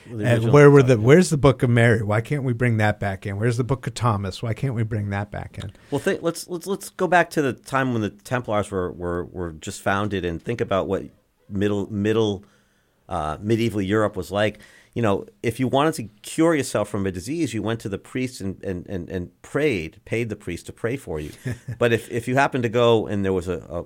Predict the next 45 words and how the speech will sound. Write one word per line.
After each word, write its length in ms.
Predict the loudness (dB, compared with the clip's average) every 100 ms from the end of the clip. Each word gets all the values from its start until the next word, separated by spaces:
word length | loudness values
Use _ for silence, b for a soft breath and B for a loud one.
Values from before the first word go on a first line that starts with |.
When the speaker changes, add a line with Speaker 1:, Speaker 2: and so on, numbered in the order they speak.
| -10
Speaker 1:
a, 60 | -10
a, 280 | -10 -10 -14 -10
a 120 | -8
woman, 640 | 0 2 2 2 -2 -6
uh, 320 | -6 -6 -6 -12
a 100 | -16
healing 420 | -2 0 2 0
woman 260 | 0 0
who 100 | -2
lived 220 | -2 -2 -2
in 80 |
your 140 | -4 -4
village 420 | -2 0 0 -2
and 160 | -8 -10
through, 320 | -12 -6 -6 -6 B B B _
through 280 | -6 -4 0
herbal 240 | 0 2
medicine 400 | 2 2 2 -4
she 140 | -6 -4
wanted 180 | -4
to 100 | -4
heal 160 | -2 -2
you, 120 | 0
no, 100 | 0
that 160 | 2 0
was 120 | -2
considered 380 | -8 -4 -2 -2
a 60 |
sin. 320 | -4 -4 -4 -4
If 100 | -4
she 140 | -6
was 160 | -6 -6
caught 340 | -2 -2 -2
doing 240 | -4 -4 -2
that, 280 | -2 -2 B B B
she 220 | -10 -4
was 200 | -2 -2
Speaker 2:
Should 100 | -4
be 160 | -6 -6
executed. 640 | -8 -12 -12 -12 -10 -2
Speaker 1:
Yes, 240 | 0 0 -2
as 140 | -2
a 60 | 0
witch. 480 | 0 -2 -4 -8
So 260 | -2 0 0